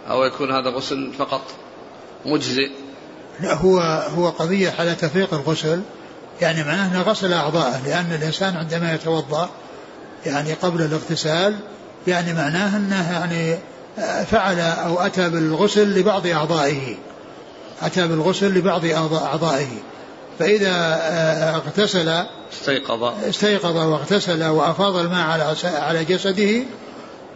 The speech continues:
Speaker 2: يعني معناه أنه يعني لو لم يغسل، آه، تلك المواضع التي يعني مع أنه لا يلزمه ذلك على، على ما قاله أهل العلم بأن تفريق، آه، تفريق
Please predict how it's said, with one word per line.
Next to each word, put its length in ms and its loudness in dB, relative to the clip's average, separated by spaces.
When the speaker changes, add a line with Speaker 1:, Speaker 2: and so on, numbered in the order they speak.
Speaker 2:
يعني 260 0
معناه 380 2
أنه 280 0
يعني 240 2
لو 200 6
لم 200 2
يغسل، 400 0
آه، 440 2
تلك 220 2
المواضع 560 2
التي 480 0
يعني 220 0
مع 80 0
أنه 200 2
لا 160 6
يلزمه 480 2
ذلك 420 2
على، 600 0
على 200 0
ما 120 0
قاله 360 0
أهل 260 0
العلم 220 4
بأن 300 0
تفريق، 440 2
آه، 380 0
تفريق 320 2